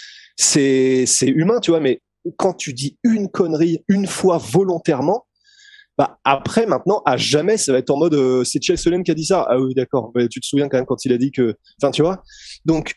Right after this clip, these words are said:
bon, bizarre de la part de Chael Sonnen, à moins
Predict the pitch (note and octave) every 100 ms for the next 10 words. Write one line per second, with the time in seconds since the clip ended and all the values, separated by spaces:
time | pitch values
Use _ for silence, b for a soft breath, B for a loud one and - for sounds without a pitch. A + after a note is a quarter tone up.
0 | _ - C#3 - - A#2 D#3 D3 F#3+ C#3+
1 | C3 D3+ C3+ - B2 - A#2 F#3 F#3 C#3
2 | D3 D3 C#3+ E3+